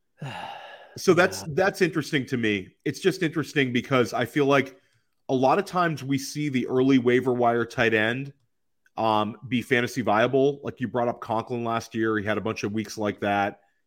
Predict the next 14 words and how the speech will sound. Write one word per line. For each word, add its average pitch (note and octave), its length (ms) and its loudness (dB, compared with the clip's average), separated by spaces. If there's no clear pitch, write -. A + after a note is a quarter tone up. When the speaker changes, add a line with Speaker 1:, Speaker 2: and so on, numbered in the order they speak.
Speaker 2:
It's A2 160 -8
happened, A#2 360 2
you A2 60 -2
know, G#2+ 80 2
you G#2+ 100 0
think G#2+ 160 -4
about G#2+ 160 -2
the G#2+ 80 -4
Dalton A2+ 280 -4
Schultzes G#2+ 520 -4
in G#2 100 -6
years G2+ 240 -2
past. F#2+ 480 -2
And, F#2 220 -8